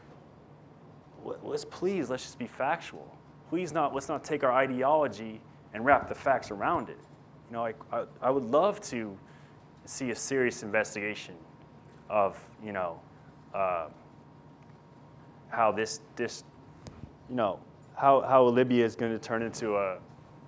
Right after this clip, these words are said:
I don't know, an imperialist outpost like Iraq, like, that worked so well, right?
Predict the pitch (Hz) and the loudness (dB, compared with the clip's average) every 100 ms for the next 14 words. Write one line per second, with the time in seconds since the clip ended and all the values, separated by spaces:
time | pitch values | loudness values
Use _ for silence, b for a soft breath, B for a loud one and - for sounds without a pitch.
0 | - - - - 101 98 85 85 - - | -20 -20 -14 -6 -4 -4 -6 -10 -18 -20
1 | - - - - 101 101 - 110 110 - | -20 -20 -20 -16 -12 -12 -4 0 0 0
2 | 92 107 - 113 113 107 90 90 98 113 | 2 0 0 -4 -2 -4 -4 2 4 4
3 | - 92 - - - - 98 95 104 110 | 0 -10 -10 -20 -20 -8 -2 0 2 0
4 | - 98 90 110 90 90 101 | 0 -2 2 2 2 -2 -4